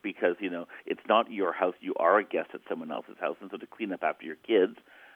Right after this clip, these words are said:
But when you leave, I think, you know, the kids to be able to, to start to teach them how to send a thank you note, to be appreciative of something,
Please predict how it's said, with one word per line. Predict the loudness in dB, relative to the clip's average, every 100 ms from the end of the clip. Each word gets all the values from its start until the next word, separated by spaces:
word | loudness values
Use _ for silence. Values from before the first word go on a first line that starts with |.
| _
But | -6
when | -2 -2
you | -2 -4 -2
leave, | -2 0 -2 -4 -12 -18 _
I | 0
think, | 0 0 -2
you | -2
know, | 0 0
the | -2
kids | 0 0 0 -10
to | 2
be | 6
able | 6 4
to, | 0 0 0
to | -4 -12 _
start | -2 -2
to | -4 -14
teach | -10 -4
them | -6 -6 -16 -10
how | -2
to | -2 0
send | -2 0
a |
thank | 2 2 0 -4
you |
note, | -4 -2 -4
to | -4
be | -6
appreciative | -6 -4 -4 -2 0 0
of | -2 -6
something, | -6 -2 -2